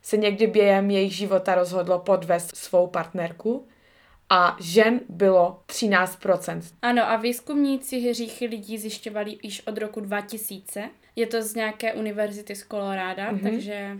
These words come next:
Speaker 2: myslím si, že docela osvědčený zdroj. A zajímavé, jako zajímavý výsledek, no. Jako já bych si to tak asi tipla,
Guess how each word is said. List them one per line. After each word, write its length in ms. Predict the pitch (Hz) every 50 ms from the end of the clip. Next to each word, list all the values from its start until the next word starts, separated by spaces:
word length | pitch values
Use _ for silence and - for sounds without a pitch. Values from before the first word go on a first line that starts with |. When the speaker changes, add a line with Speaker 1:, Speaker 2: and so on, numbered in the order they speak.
| 196 _ _ _
Speaker 2:
myslím 220 | - 214 - 226 214
si, 120 | 214 220
že 100 | 214 220
docela 320 | 214 220 214 - 220 208 -
osvědčený 540 | 208 - - 220 214 214 - 214 214 208
zdroj. 380 | 202 202 196 202 196 196 220 285 - _ _ _ _ _ _ _
A 240 | - 220 226 226 220
zajímavé, 540 | 220 247 294 466 523 440 294 226 214 214 208
jako 240 | 208 208 - - 214
zajímavý 400 | 233 285 339 302 240 214 208 208
výsledek, 540 | 202 208 202 - - 202 196 190 190 - -
no. 100 | 185 190 202 202 - _
Jako 220 | - 233 226 294
já 140 | 311 294 285
bych 120 | 262 330 302
si 120 | - 311
to 120 | 302 320
tak 220 | 311 302 294 - -
asi 200 | 285 - 302 269
tipla, 480 | - 208 202 202 214 220 233 294 359